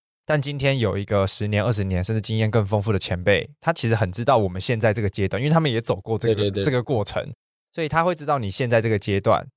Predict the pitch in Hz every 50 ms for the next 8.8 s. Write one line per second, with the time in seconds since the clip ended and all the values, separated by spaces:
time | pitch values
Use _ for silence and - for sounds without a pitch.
0 | _ _ - 101 95 - 127 127 120 110 92 90 101 104 - - - 101 92 -
1 | 117 107 - - _ _ 113 98 90 - 113 110 - 113 113 135 131 135 123 120
2 | 107 101 127 - 135 139 117 104 87 92 - - 101 98 95 113 98 92 - 110
3 | 110 107 110 113 113 - - 139 135 - 101 87 90 - 110 98 92 90 87 -
4 | 107 104 104 107 104 95 104 95 98 95 - 92 - - _ _ _ _ _ _
5 | _ - 123 113 135 127 107 98 127 117 98 117 110 101 - 107 90 - - 127
6 | 117 110 - - - 120 113 107 98 117 104 98 - 98 78 64 - - _ _
7 | _ - - 123 101 101 101 117 107 98 92 98 - 120 113 107 101 92 95 92
8 | - - 98 92 - - - - 98 - - - - 107 95 120